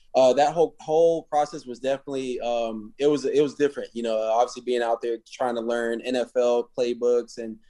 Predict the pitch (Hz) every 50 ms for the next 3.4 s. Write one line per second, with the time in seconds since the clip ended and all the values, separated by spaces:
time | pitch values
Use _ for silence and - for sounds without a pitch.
0 | _ - 135 127 127 123 123 127 127 131 131 120 131 131 131 127 123 110 117 123
1 | 117 117 123 120 120 117 120 117 113 110 110 - 110 113 113 113 110 107 110 113
2 | 120 120 113 - - - 131 117 110 113 117 113 110 - - 120 120 120 113 107
3 | - 117 113 113 110 110 110